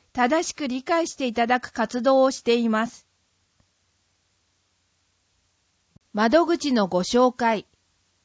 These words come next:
アマランス相談。相談専用電話。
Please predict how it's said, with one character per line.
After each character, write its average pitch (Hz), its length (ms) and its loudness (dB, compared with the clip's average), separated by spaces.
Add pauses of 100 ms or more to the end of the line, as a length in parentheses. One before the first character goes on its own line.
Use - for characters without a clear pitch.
(400)
ア 202 120 2
マ 277 180 4
ラ 339 140 2
ン 339 60 -4
ス 320 180 -6
相 285 300 4
談。 151 240 -4 (800)
相 294 280 2
談 330 240 4
専 311 240 -2
用 302 200 2
電 269 280 2
話。 165 240 -2